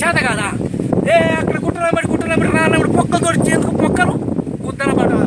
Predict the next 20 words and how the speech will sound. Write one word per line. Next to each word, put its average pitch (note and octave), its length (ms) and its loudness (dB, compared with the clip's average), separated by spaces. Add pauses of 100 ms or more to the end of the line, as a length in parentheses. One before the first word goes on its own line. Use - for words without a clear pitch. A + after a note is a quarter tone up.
పొక్కలు, - 340 2
పొక్కలు - 220 2
ఏమవుతుంది - 420 2
పొక్కల? - 220 0 (1040)
పొక్కలు D#4 300 -2
తోడుతీవి, B3 360 -2 (260)
ఒక A#3 180 -6
రైతుకు E4+ 280 -2
ఒక C4 140 -6
రోడ్డు E4 260 2
పోపియవైతివి. B3+ 640 -2 (520)
నాయన, C4+ 260 0 (840)
ఎంత C4 260 -10 (160)
ఆగమాగం B3 560 -4
గందరగోళం A#3+ 540 -4
చేస్తున్నావు. C4 460 -4 (460)
బంగారు B3+ 400 -2
తెలంగాణ B3+ 420 0 (120)
కాదు, C#4 200 -2 (460)
వచ్చే C4 220 -4